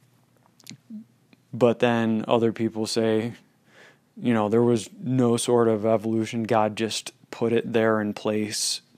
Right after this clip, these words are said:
to begin with, and the earth is not millions of years old. In fact, like, it means that it was literally one day.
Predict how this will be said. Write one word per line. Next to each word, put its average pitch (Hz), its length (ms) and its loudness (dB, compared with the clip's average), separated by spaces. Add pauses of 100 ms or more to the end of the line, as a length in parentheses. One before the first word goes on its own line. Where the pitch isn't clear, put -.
to 117 180 0
begin 110 460 -2
with, 120 460 0 (560)
and 107 800 -2 (300)
the 110 460 0
earth 110 400 0
is 107 480 -2
not 104 380 -2 (200)
millions 101 540 -2
of 98 180 -4
years 104 360 -4
old. 104 500 -4 (500)
In 117 140 -2
fact, 104 720 -2 (460)
like, - 280 -20
it 110 360 -2 (480)
means 113 480 0
that 107 340 -2
it 107 160 -2
was 104 580 -4
literally 107 540 0
one 98 380 -6
day. 98 440 -4